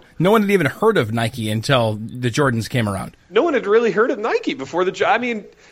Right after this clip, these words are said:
Speaker 2: you know, in the basketball shoe market, I mean, Nike was at the bottom, all kidding aside. And they partnered with Jordan,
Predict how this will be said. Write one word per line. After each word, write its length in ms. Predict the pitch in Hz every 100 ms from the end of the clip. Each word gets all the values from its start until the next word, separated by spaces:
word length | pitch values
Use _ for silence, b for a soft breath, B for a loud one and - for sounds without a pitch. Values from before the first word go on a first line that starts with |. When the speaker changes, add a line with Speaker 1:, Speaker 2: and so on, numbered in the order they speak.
| b
Speaker 2:
you 100 | 214
know, 120 | 214
in 60 | 190
the 60 | 185
basketball 500 | 175 202 - 185 170
shoe 200 | 160 127
market, 500 | 120 113 90 87 -
I 100 | 107
mean, 220 | 113 110
Nike 260 | 123 135 131
was 120 | 107
at 80 | 104
the 60 | 92
bottom, 380 | 98 92 95
all 180 | 101 110
kidding 260 | - 117 95
aside. 480 | - 131 143 95 - b b b -
And 120 | 120
they 60 | 117
partnered 360 | 165 160 180
with 100 | 175
Jordan, 440 | - 107 101 104